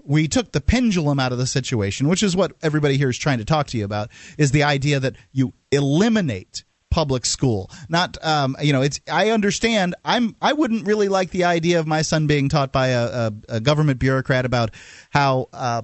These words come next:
you know, people should live and, and contract with each other and, and whatever in their lives.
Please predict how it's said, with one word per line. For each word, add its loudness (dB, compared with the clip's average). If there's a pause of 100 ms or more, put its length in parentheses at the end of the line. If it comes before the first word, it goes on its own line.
you -2
know, 0
people 2
should -2
live 2
and, -2
and 0
contract 0
with 0
each -2
other 2
and, -2
and 0
whatever 0
in 0
their -2
lives. -2